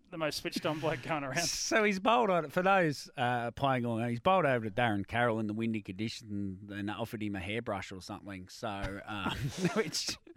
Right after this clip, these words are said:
Speaker 2: which was a little bit funny coming
Speaker 1: It
Speaker 2: from
Speaker 1: was.
Speaker 2: Ollie.
Speaker 1: It
Speaker 2: Uh,
Speaker 1: was. Um,
Speaker 2: off the
Speaker 1: the
Speaker 2: te-,
Speaker 1: other thing, I,
Speaker 2: yeah, go.
Speaker 1: sorry, go on. Text,
Speaker 2: Uh,
Speaker 1: text,
Speaker 2: off
Speaker 1: yep.
Speaker 2: the, off the text,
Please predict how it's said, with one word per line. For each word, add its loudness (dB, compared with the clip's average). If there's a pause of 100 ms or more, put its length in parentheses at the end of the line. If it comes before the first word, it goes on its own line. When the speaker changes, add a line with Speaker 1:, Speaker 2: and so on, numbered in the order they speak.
Speaker 2:
which -4
was -4
a -2
little -2
bit -2
funny -4 (400)
coming 0
Speaker 1:
It 0
Speaker 2:
from -2
Speaker 1:
was. 4 (640)
Speaker 2:
Ollie. 8
Speaker 1:
It 8
Speaker 2:
Uh, 8
Speaker 1:
was. 2
Um, 4 (1040)
Speaker 2:
off 6
the 2
Speaker 1:
the 6
Speaker 2:
te-, 6
Speaker 1:
other 0
thing, 0
I, 2 (220)
Speaker 2:
yeah, 4
go. -2
Speaker 1:
sorry, 4
go 4
on. 2
Text, 0
Speaker 2:
Uh, -6
Speaker 1:
text, 0
Speaker 2:
off 8
Speaker 1:
yep. 0
Speaker 2:
the, 4
off 4
the -2
text, -2